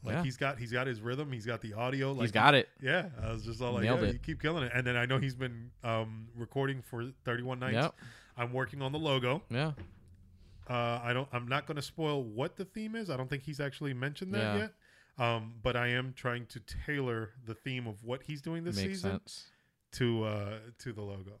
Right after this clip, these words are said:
Speaker 1: So
Speaker 2: Yeah.
Speaker 1: it'll be,
Speaker 2: Muppet
Speaker 1: it's a
Speaker 2: Babies.
Speaker 1: challenge for, for me as well.
Speaker 2: I'm sure.
Speaker 1: <laughs> I don't get a lot of time at my iPad, and so there I am with my
Speaker 2: Yeah.
Speaker 1: Apple Pencil. Like,
Speaker 2: Yeah.
Speaker 1: <laughs> I wonder if it would look better on a Pro.
Speaker 2: Yeah.
Speaker 1: Uh,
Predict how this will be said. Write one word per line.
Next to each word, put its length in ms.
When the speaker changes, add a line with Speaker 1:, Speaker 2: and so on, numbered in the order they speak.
Speaker 1:
So 260
Speaker 2:
Yeah. 300
Speaker 1:
it'll 100
be, 320
Speaker 2:
Muppet 280
Speaker 1:
it's 140
a 20
Speaker 2:
Babies. 120
Speaker 1:
challenge 420
for, 280
for 100
me 220
as 120
well. 240
Speaker 2:
I'm 140
sure. 360
Speaker 1:
<laughs> 260
I 80
don't 100
get 140
a 40
lot 180
of 100
time 280
at 140
my 140
iPad, 400
and 100
so 80
there 160
I 60
am 80
with 140
my 60
Speaker 2:
Yeah. 60
Speaker 1:
Apple 160
Pencil. 360
Like, 160
Speaker 2:
Yeah. 300
Speaker 1:
<laughs> 380
I 60
wonder 200
if 120
it 40
would 140
look 180
better 220
on 100
a 40
Pro. 280
Speaker 2:
Yeah. 280
Speaker 1:
Uh, 200